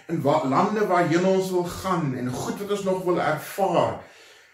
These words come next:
En dan kom sê hierdie gedeelte, "Maar is die lewe, is daar nie meer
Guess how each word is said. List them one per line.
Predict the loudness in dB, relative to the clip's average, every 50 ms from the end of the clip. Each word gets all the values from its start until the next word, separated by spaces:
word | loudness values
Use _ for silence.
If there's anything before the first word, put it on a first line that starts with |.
| _ _ _ _ _ _ _ _ _ _ _ -20 -16 -12
En | -8
dan | -8 -6 -6
kom | -6 -6 -6
sê | -6 -6 -4 -2
hierdie | 0 0 0 0 -2 -4
gedeelte, | -6 -6 -4 -2 0 0 0 -2 -2 -4 -4 -2 -2
"Maar | -4 -4 -4
is | -4 -6 -6
die | -8 -8 -8 -8 -8 -8 -6
lewe, | -6 -4 -2 -2 -4 -4 -4 -4 -6 -6 -6 -8 -12 -16 _ _ _ _ _
is | _
daar | -16 -12 -10
nie | -8 -4 -2
meer | 0 2 2 0 0